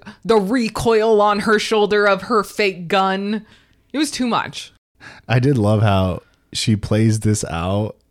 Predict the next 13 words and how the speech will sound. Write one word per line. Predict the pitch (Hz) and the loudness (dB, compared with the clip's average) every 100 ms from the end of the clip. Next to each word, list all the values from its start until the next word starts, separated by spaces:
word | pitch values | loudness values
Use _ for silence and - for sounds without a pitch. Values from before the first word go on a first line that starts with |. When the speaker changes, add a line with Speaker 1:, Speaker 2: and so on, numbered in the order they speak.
| _ | _
Speaker 2:
and | 110 104 | 0 2
then | 104 101 101 101 | 2 2 0 -2
to | - 101 101 95 95 92 - _ _ _ _ _ | -2 0 2 2 0 -2 -8 _ _ _ _ _
make | - 104 131 | -2 0 2
it | 147 | 2
make | 131 131 | 2 0
sense | - 120 147 | 0 0 0
to | 131 | 0
Suki, | 113 131 151 | 0 0 0
she | 135 | 0
says, | 131 123 123 - - | 2 2 -2 -6 0
"You | 175 | 2
know, | 107 95 | 2 -2